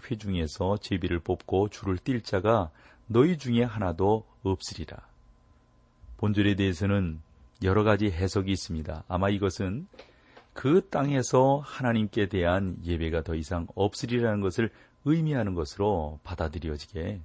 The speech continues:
됩니다. 육 절과 칠 절을 볼까요?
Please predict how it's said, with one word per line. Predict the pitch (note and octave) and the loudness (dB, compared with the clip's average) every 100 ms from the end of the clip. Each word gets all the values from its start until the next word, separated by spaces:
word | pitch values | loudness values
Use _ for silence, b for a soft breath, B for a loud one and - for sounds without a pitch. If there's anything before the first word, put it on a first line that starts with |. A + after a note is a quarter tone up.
| - | -8
됩니다. | F2+ D2 C#2 - _ _ _ _ _ _ _ _ _ _ _ _ _ _ B B B B B A#2 | -6 -6 -10 -16 _ _ _ _ _ _ _ _ _ _ _ _ _ _ B B B B B -4
육 | - | 4
절과 | D3+ C3 | 6 6
칠 | C3 - | 4 0
절을 | - A#2 | 0 2
볼까요? | G2+ F#2 G2+ C3+ | 2 4 4 4